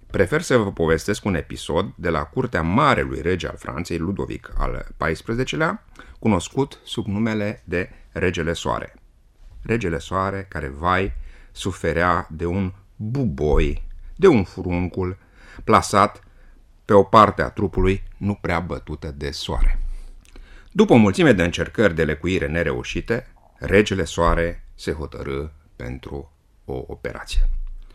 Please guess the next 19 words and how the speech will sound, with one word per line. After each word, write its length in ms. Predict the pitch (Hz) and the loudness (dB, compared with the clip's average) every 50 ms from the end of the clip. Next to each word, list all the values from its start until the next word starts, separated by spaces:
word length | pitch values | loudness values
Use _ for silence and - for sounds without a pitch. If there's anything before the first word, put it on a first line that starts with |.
| - - - - - - - - | -20 -20 -20 -20 -20 -20 -16 -2
Intervenția 580 | - - 110 117 123 107 110 120 110 101 - 78 | 0 4 8 8 10 10 10 8 8 6 4 0
a 20 | |
avut 360 | 71 73 90 82 - - - - | -2 -2 -2 -4 -6 -8 -12 -4
loc 400 | - 78 85 78 - - - - | 0 2 2 2 2 -2 -8 -10
cu 80 | - 71 | -8 -6
deplin 360 | 64 67 - - 78 85 80 | -4 -4 -4 -4 -4 -4 -4
succes 600 | - - - - - - 76 76 - - - - - | -4 -8 -12 -12 -8 -6 -6 -6 -6 -10 -14 -16 -12
în 160 | - 73 67 | -10 -10 -8
ziua 260 | 64 67 73 76 73 | -8 -6 -4 -2 -2
de 160 | 67 - - 60 | -4 -4 -8 -8
optsprezece 800 | - 104 95 - - - 67 - - - 71 71 69 - - - | -6 -6 -8 -8 -10 -12 -14 -12 -14 -14 -14 -12 -12 -12 -10 -10
noiembrie 460 | 64 67 67 71 71 71 65 - 69 | -10 -10 -10 -10 -10 -10 -10 -10 -8
o 20 | 62 | -6
mie 220 | 78 85 98 92 | -4 -2 0 0
șase 300 | 82 - 69 64 - 65 | 0 -2 -4 -6 -6 -8
sute 260 | 60 - - - 62 | -10 -12 -10 -10 -10
optzeci 240 | 60 64 65 - - | -10 -8 -10 -12 -12
și 120 | - - | -12 -14
șase, 560 | - - - - 52 - - - - - - | -14 -14 -14 -14 -14 -14 -12 -10 -8 -8 -8